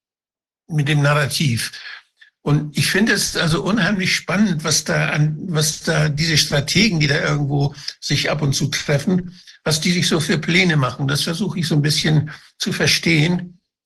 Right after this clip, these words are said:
Aber ich kann mir das, ich kriege das eigentlich nicht so richtig zusammen. Ich denke, das sind, es kommt mir so vor wie, ja, wie Mafia-Banden, die sich einig sind, dass sie, dass sie gute Geschäfte machen wollen.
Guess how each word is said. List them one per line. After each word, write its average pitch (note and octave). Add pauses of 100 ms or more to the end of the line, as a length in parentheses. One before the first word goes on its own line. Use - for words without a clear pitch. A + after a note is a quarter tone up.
(120)
Aber D3+
ich D#3
kann F#3
mir E3+
das, D#3+
ich -
kriege -
das D#3+
eigentlich D3+
nicht E3
so F3
richtig D#3+
zusammen. D3+
Ich F3+
denke, E3+
das D3+
sind, D#3 (360)
es -
kommt G3+
mir G3+
so F#3
vor E3+
wie, D#3 (480)
ja, D3+
wie D3+
Mafia-Banden, D3
die D3
sich D3
einig F3+
sind, C#3+
dass C3+
sie, C#3
dass C3+
sie E3
gute D3+
Geschäfte -
machen C3+
wollen. D3+